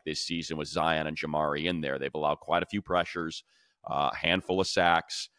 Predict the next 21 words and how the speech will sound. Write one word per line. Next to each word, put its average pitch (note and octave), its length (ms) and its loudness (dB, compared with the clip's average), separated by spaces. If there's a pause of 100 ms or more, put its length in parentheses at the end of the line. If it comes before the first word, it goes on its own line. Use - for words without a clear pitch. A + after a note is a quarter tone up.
(340)
and D#2 420 -2
that's E2+ 240 6
gonna A2+ 180 6
have G2+ 180 8
to G2+ 80 0
be F#2+ 100 0
stout D#2 420 2 (100)
because E2 720 0
Deatrich F#2+ 320 -2
Wise G2+ 300 10
is G2+ 100 -4
still A#2+ 260 0
great. G#2+ 320 2 (460)
Uh, E2 300 6
Juwan F2+ 380 4
Bentley's G#2 380 2
been, G2 380 2
you G2+ 140 2
know, F2 200 6
kind F2 220 2
of E2 60 2